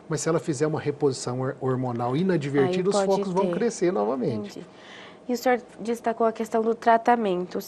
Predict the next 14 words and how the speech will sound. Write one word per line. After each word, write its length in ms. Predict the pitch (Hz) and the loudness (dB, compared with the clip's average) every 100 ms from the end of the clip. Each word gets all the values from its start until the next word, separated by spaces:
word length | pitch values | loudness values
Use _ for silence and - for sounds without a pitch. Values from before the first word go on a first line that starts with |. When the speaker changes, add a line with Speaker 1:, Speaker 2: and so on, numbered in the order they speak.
| - - | -10 -2
Speaker 2:
Não 160 | 233 | 4
existe 320 | 262 247 254 269 | 4 4 0 -2
um 120 | 254 | 0
tratamento, 920 | 269 269 269 311 302 196 180 - 185 - - - | 4 4 4 2 2 0 -2 -6 -10 -10 -20 -2
mas 180 | 233 240 | 2 2
existe 200 | 262 269 | 2 0
alguma, 300 | 254 240 220 220 | 0 2 -2 0
alguma 300 | 180 208 208 | 2 2 2
forma 300 | 202 214 208 | 4 4 4
de 100 | 190 | 4
amenizar 680 | 226 262 240 214 196 202 220 | 4 4 2 0 0 4 4
essa 180 | 202 190 | 4 -2
Speaker 1:
Sim. 60 | 190 | -6
Speaker 2:
situação? 640 | 190 190 240 226 190 180 | -2 -2 4 6 6 2